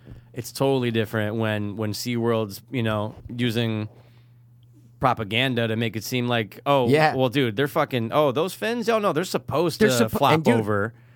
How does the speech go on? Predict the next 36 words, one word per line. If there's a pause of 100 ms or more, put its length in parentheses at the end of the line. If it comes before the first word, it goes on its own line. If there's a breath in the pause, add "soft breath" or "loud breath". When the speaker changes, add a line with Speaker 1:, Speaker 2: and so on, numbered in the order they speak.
(180 soft breath)
Speaker 2:
what
Speaker 1:
Fuck
Speaker 2:
movie?
What's
the
Speaker 1:
you.
Speaker 2:
biggest
whale
movie
we've
ever
seen? (1040)
Speaker 1:
Free
Willy.
Speaker 2:
Okay, (100)
and
what's
Free
Willy's
tail? (960)
Speaker 1:
Is
it
flopped? (180)
Speaker 2:
<laughs>
Bro, (200 loud breath)
is
it
flop,
Speaker 1:
Flop
Speaker 2:
bro?
Speaker 1:
galore. (120 soft breath)
Speaker 2:
That's
a,
dude,
I
thought